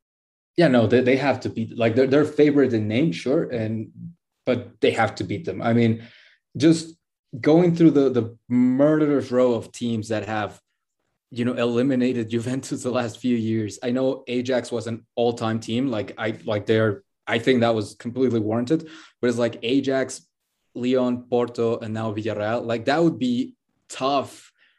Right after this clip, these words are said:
really tough to make the argument that, that Juventus still a, you know, quote unquote, big European team. If that's, if those are the teams that are, like, consistently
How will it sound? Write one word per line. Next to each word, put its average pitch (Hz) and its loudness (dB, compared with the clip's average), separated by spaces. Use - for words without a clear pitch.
really 170 4
tough 156 -4
to 131 -4
make 131 -2
the 123 0
argument 120 -4
that, 113 -6
that 107 -2
Juventus 113 -6
still 113 0
a, 104 -2
you 117 -4
know, 110 -2
quote 120 4
unquote, 113 0
big 107 -2
European 110 -4
team. 107 -4
If 110 -2
that's, 117 0
if 120 -2
those 151 4
are 139 2
the 131 2
teams 127 -2
that 110 0
are, 107 -4
like, 110 -10
consistently 113 -2